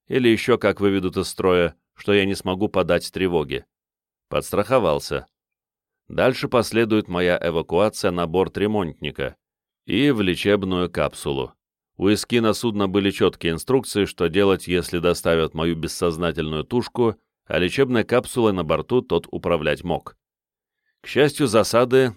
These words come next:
или попытки похищения с последующей продажей не было, хотя на подобных станциях такое не редкость. Конечно, владельцы с этим борются,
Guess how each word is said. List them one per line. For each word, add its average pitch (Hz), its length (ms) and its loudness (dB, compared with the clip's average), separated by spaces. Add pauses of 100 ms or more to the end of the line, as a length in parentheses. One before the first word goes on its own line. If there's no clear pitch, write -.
(140)
или 98 220 0
попытки 98 480 0
похищения 85 760 -4
с - 80 -12
последующей 85 640 -2
продажей 76 600 -4
не 95 200 -2
было, 127 340 0 (460)
хотя 92 360 0
на 151 100 0
подобных 127 460 2
станциях 95 560 -2
такое 85 380 0
не 95 160 -2
редкость. - 540 -4 (680)
Конечно, 87 460 -2
владельцы 87 520 -2
с - 80 -8
этим 82 300 -6
борются, 90 600 0